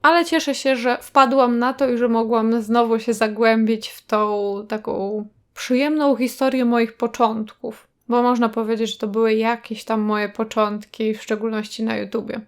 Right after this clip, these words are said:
I zobaczyć, że jednak zrobiłam progres, nie regres w moim projektowaniu. Przynajmniej ja tak uważam. I polecam, jeśli macie jakieś swoje stare buildy, które gdzieś tam w formie wam się podobają, to powtórzcie je sobie. Tylko tak, jakbyście je zrobili teraz.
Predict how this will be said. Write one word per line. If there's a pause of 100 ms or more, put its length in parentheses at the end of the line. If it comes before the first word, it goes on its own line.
(220)
I
zobaczyć,
że
jednak
zrobiłam
progres,
nie
regres
w
moim
projektowaniu. (360)
Przynajmniej
ja
tak
uważam. (300)
I
polecam,
jeśli
macie
jakieś
swoje
stare
buildy, (320)
które
gdzieś
tam
w
formie
wam
się
podobają, (140)
to
powtórzcie
je
sobie. (240)
Tylko
tak,
jakbyście
je
zrobili
teraz.